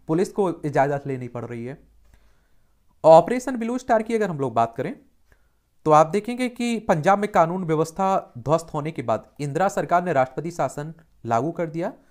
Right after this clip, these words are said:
और आर्टिकल तीन सौ बावन को अगर आप लोग पढ़ें तो राष्ट्रीय आपातकाल की बात की गई है और उसी में आर्टिकल तीन सौ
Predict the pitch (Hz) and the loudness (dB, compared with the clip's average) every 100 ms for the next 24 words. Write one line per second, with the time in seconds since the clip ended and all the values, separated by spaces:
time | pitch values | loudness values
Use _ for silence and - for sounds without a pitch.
0 | _ _ _ 110 113 - 123 117 143 156 | _ _ _ -4 -4 0 -2 -2 -4 -2
1 | 156 147 _ _ 131 135 131 123 113 123 | -2 -4 _ _ -8 -8 -6 -4 -2 -2
2 | 139 135 120 120 120 127 - 120 123 110 | -4 -6 -2 -2 -2 -6 -6 -8 -8 -12
3 | - _ _ _ _ _ _ - 120 127 | -18 _ _ _ _ _ _ -2 2 2
4 | - 139 123 131 131 - 131 131 127 127 | 2 0 2 2 0 0 -4 -4 -4 -4
5 | - 123 120 113 - _ _ 117 117 147 | -6 -10 -10 -10 -18 _ _ -4 -4 -6
6 | 175 170 190 - 127 123 143 143 175 175 | -8 -8 -8 -2 -2 -2 -8 -6 -6 -8
7 | - 123 120 - 165 254 - | -10 -10 -10 -8 -6 -6 -10